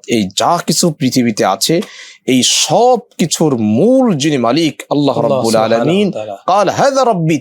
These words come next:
Speaker 1: তিনিই হচ্ছে আমার রব।"
Speaker 2: সুবহানাল্লাহ।
Speaker 1: তিনি হচ্ছে আমার রব।
Speaker 2: আল্লাহু আকবার।
Speaker 1: এবং সেই, সেটার মাধ্যমে আল্লাহ রাব্বুল আলামিন বিশ্ববাসীকে মেসেজ দিচ্ছে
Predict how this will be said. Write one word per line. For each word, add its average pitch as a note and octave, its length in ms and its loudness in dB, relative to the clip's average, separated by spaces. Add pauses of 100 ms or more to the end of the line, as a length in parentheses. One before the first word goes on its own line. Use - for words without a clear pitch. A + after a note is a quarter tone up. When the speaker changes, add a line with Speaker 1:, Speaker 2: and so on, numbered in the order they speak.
Speaker 1:
তিনিই A3 300 2
হচ্ছে F3+ 400 0
আমার B2 260 0
রব।" G2 200 0
Speaker 2:
সুবহানাল্লাহ। A#2+ 880 -2
Speaker 1:
তিনি A#3+ 120 2
হচ্ছে D3+ 240 0
আমার A#2+ 120 -2
রব। - 60 -8
Speaker 2:
আল্লাহু - 160 -4
আকবার। A2+ 240 -12 (360)
Speaker 1:
এবং A#2 400 0
সেই, G3 520 0
সেটার C3 360 0
মাধ্যমে A2 460 0
আল্লাহ A2 260 -2
রাব্বুল G2+ 300 -2
আলামিন G#2+ 380 0
বিশ্ববাসীকে A#2+ 840 -2
মেসেজ G#2 420 0
দিচ্ছে C3 460 -2